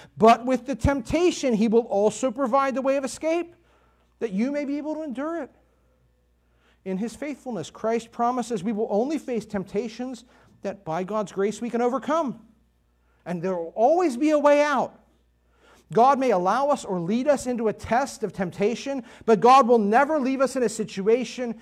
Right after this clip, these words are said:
in which our only choice is sin. There's always a path out. Whether it's the path Jesus took here of standing firm using the, the word of God, or whether it's the path Paul often said, "Flee sexual immorality, flee idolatry,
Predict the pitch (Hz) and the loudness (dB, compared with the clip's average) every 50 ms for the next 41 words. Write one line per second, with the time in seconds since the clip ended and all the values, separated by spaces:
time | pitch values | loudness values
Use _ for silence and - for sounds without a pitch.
0 | - - _ - 196 214 214 220 214 - 226 220 214 214 202 202 202 185 190 - | -18 -20 _ -6 -2 0 0 -2 0 -2 -2 -2 -2 -2 -2 -2 -2 -4 -4 -4
1 | 190 185 175 165 170 165 151 - - - 165 139 117 101 - _ - _ _ 196 | -2 -2 -2 -2 -4 -8 -10 -10 -10 -10 -10 -10 -10 -14 -16 _ -20 _ _ 0
2 | 214 214 - - 240 240 254 254 226 233 220 220 - 214 202 202 190 - 147 143 | 0 0 2 4 6 8 8 8 6 4 0 -2 -2 0 0 0 -2 -6 -8 -10
3 | 127 104 - _ _ _ _ _ _ _ _ _ _ _ _ 170 185 202 208 202 | -10 -12 -14 _ _ _ _ _ _ _ _ _ _ _ _ -2 -2 0 -2 -2
4 | 202 196 - - 202 214 214 160 127 165 202 202 185 220 214 - 214 202 196 - | -4 -10 -6 -4 -2 -2 -2 -4 -4 -6 -4 -4 -4 -6 -4 -4 -4 -4 -4 -4
5 | 214 220 214 196 208 - - 196 185 175 165 156 - - 180 185 202 202 190 190 | -2 -2 -2 -2 -4 -4 -4 -4 -4 -4 -6 -10 -8 -8 -6 -4 -4 -4 -4 -6
6 | 185 131 180 175 160 143 139 135 - _ _ _ _ _ 170 156 156 180 180 165 | -6 -8 -8 -8 -6 -6 -8 -8 -8 _ _ _ _ _ -6 -2 -2 0 0 0
7 | 151 139 160 165 208 254 285 311 302 - - _ - - 202 202 233 254 285 302 | -2 -2 0 0 0 0 -2 -2 -6 -8 -16 _ -2 0 2 4 4 4 2 0
8 | - - 285 - - 269 302 262 - - - 220 254 311 330 269 233 202 - 170 | -4 -6 -8 -6 -4 -4 -4 -4 -6 -2 2 2 4 4 4 2 0 0 -2 -6
9 | 165 - - 143 107 92 - _ _ _ _ _ _ _ _ _ _ - - 233 | -10 -10 -10 -10 -10 -12 -14 _ _ _ _ _ _ _ _ _ _ -2 0 4
10 | 262 302 330 349 392 - - - 285 254 - - - 220 214 233 226 202 196 185 | 6 8 8 8 6 4 2 0 0 -2 0 -2 -4 -6 -4 -4 -4 -4 -2 -2
11 | 185 180 175 170 156 139 120 - - - - - 233 277 339 349 339 330 - 240 | -2 -2 -2 -2 -2 -4 -6 -10 -16 -20 -14 -6 0 4 6 6 6 6 4 2
12 | 233 220 185 220 208 208 202 202 196 196 175 175 147 | 2 4 6 8 8 8 6 6 2 0 -6 -10 -12